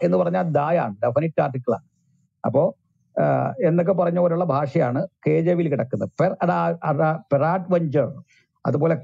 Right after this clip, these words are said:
കമ്മത്ത്, ഷാലത്ത്, വില്ലത്ത് എന്നൊക്കെയുള്ള പ്രയോഗം. അത് ഞങ്ങളൊക്കെ ഇംഗ്ലീഷ് പറഞ്ഞാൽ അറിയാതെ ഈ വില്ലത്ത്, ഷാലത്ത് എന്നൊക്കെ വന്നു പോകും. ബൈബിളിലെ ഭാഷകൾ മലയാളീകരിച്ച്, സോറി, അങ്ങനെ മനപ്പാഠം പഠിച്ച് പറഞ്ഞ ഒരു ശീലം വന്നുകൊണ്ട് ഞങ്ങൾക്കൊരു biblical touch വരും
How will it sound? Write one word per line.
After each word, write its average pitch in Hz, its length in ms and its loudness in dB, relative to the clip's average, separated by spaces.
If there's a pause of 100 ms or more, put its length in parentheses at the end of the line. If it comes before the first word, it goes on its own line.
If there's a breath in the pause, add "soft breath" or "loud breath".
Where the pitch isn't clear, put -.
കമ്മത്ത്, 165 540 -2
ഷാലത്ത്, 170 720 -2
വില്ലത്ത് 143 720 0
എന്നൊക്കെയുള്ള 139 400 0
പ്രയോഗം. 117 420 0 (440)
അത് 127 120 0
ഞങ്ങളൊക്കെ 147 440 0
ഇംഗ്ലീഷ് 180 280 2
പറഞ്ഞാൽ 180 240 0
അറിയാതെ 170 380 0
ഈ 175 80 0
വില്ലത്ത്, 160 420 0
ഷാലത്ത് 160 300 0
എന്നൊക്കെ 160 220 0
വന്നു 143 200 2
പോകും. 107 160 -2
ബൈബിളിലെ 131 380 2
ഭാഷകൾ 131 460 0 (440)
മലയാളീകരിച്ച്, 156 680 0
സോറി, 143 280 0 (180 loud breath)
അങ്ങനെ 156 280 2
മനപ്പാഠം 151 560 0
പഠിച്ച് 135 240 -2
പറഞ്ഞ 139 280 2
ഒരു 143 120 0
ശീലം 151 340 0
വന്നുകൊണ്ട് 120 380 0 (240)
ഞങ്ങൾക്കൊരു 131 400 0
biblical 165 600 0
touch 139 280 -2
വരും 110 200 -4